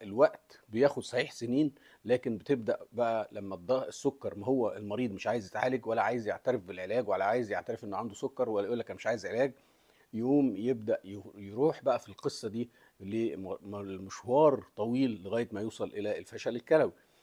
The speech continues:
أنا عارف إن أنتوا دلوقتي ال-، ما شاء الله الثقافة زادت والوعي الصحي زاد، فالحالة دي نبدأ من الصغر مش من الكبر، لا، من الصغر.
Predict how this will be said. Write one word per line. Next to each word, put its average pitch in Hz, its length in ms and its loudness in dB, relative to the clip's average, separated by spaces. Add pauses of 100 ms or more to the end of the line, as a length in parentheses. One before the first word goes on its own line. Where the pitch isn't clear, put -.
(640)
أنا 151 180 8
عارف 190 300 10
إن 131 100 4
أنتوا 151 240 2
دلوقتي 117 380 4
ال-، 101 240 -4
ما 123 60 0
شاء 127 180 0
الله 113 180 2
الثقافة 123 580 0 (300)
زادت 117 580 -2
والوعي 95 840 -2
الصحي 120 460 -10
زاد، 120 380 0
فالحالة 107 880 0
دي 117 280 -2 (360)
نبدأ 117 420 0 (280)
من 117 220 -2
الصغر 113 640 4
مش 113 260 -4
من 110 260 -2 (140)
الكبر، 104 480 -2
لا، 104 200 -2
من 104 120 -8
الصغر. 101 400 -4